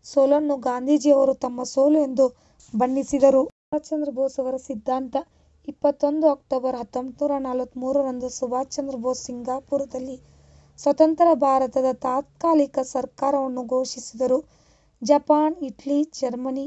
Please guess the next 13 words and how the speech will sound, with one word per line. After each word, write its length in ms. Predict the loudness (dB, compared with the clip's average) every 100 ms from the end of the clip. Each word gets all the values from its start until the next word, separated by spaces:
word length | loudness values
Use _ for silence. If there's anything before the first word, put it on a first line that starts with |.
| -10
ಚೀನಾ, 400 | -12 -12 -8 -8 -10 -14 _ _ _ _ _ 0
ಫಿಲಿಪೈನ್ಸ್, 640 | 2 2 2 0 0 -6 -8
ಕೊರಿಯಾ, 460 | -2 -2 0 -4 -6 -10
ಮೆಕ್ಸಿಕೋ 640 | -10 -10 -6 -4 -2 4 4 4 -4 _ _ -14
ಮತ್ತು 260 | -8 -4 -4 -2 0
ಐರ್ಲೆಂಡ್ 460 | 2 4 2 -2
ಸರ್ಕಾರಗಳು 800 | -6 -8 -6 -4 -2 0 4 4 2 _ _ _ 0
ಅವರ 200 | 4 4 2
ಸರ್ಕಾರವನ್ನು 840 | -2 -4 -4 0 2 4 2 0 -4
ಗುರುತಿಸಿದವು. 760 | -6 -8 -12 -10 -2 0 0 -2 _ _ _ -4
ನಂತರ 400 | -2 0 4 4
ಅವರು 260 | 4 4 2
ಬರ್ಮಾದಲ್ಲಿ 840 | 2 -2 -2 -2 2 4 4 2